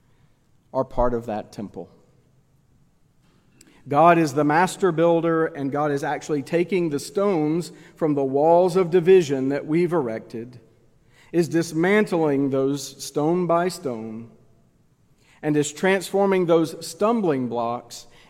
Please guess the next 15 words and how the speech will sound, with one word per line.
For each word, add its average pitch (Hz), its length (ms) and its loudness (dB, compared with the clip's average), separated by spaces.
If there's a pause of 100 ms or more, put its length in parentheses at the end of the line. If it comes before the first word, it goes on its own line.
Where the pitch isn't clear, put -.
into 151 720 -2 (600)
stones 147 400 -2
of 131 140 -4
hope - 520 -6
and 127 180 -10
peace - 560 -12 (680)
and 120 120 -8
reconciliation, 110 1040 -8
into 123 220 -8
the 131 140 -4
foundation 143 720 -4
of 127 140 -6
a 123 60 -4
new 120 360 -6
humanity. 104 680 -12